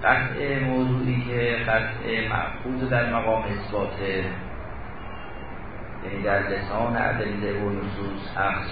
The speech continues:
شده، این تقسیم می‌شه به دو قسم: قطع موضوعی صفتی، قطع موضوعی کشفی، یعنی همون طریقی.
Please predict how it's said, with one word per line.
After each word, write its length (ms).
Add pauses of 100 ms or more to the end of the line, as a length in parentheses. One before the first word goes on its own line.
شده، 560 (960)
این 120
تقسیم 420
می‌شه 340
به 80
دو 220
قسم: 400 (1300)
قطع 400
موضوعی 760 (460)
صفتی، 720 (720)
قطع 680
موضوعی 840 (480)
کشفی، 520 (1900)
یعنی 220
همون 360
طریقی. 480